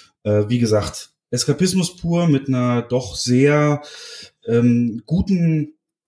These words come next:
angelegten Story, Grundlagestory, die finde ich, und das ist immer wertvoll bei einem Film, auch zum Hinterherreden animiert. Also wir könnten das hier noch rausbreiten, machen wir jetzt nicht, aber,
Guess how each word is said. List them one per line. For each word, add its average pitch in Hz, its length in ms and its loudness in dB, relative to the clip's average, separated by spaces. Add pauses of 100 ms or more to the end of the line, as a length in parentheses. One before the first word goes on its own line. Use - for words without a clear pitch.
(300)
angelegten 196 600 0
Story, 196 380 -6
Grundlagestory, 185 1120 -4 (320)
die 147 100 -2
finde 185 320 2
ich, 214 300 -2
und 156 120 -2
das 160 120 -2
ist 170 120 -4
immer 151 160 0
wertvoll 180 300 -4
bei 170 80 -8
einem 165 140 -2
Film, 160 300 -6
auch 147 160 -6
zum 143 240 0
Hinterherreden 123 1500 0
animiert. 107 440 -2
Also 107 140 -6
wir 120 80 -4
könnten 147 280 2
das 151 140 0
hier 156 120 0
noch 135 160 -2
rausbreiten, 147 680 -4
machen 151 160 -2
wir 151 40 2
jetzt 147 100 -4
nicht, 143 120 -2
aber, 123 220 -4